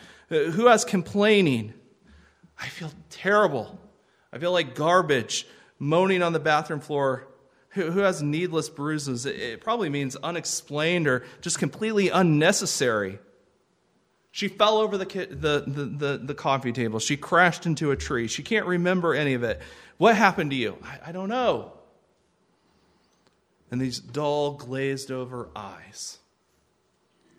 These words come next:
That's what you get. It's not fun.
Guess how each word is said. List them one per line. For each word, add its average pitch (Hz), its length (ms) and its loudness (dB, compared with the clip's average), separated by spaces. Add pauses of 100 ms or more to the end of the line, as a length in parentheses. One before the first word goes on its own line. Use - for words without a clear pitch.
(280)
That's 117 180 -10
what 127 120 -6
you 127 80 -6
get. 143 440 -10 (1200)
It's - 180 -8
not 240 300 -8
fun. 127 480 -6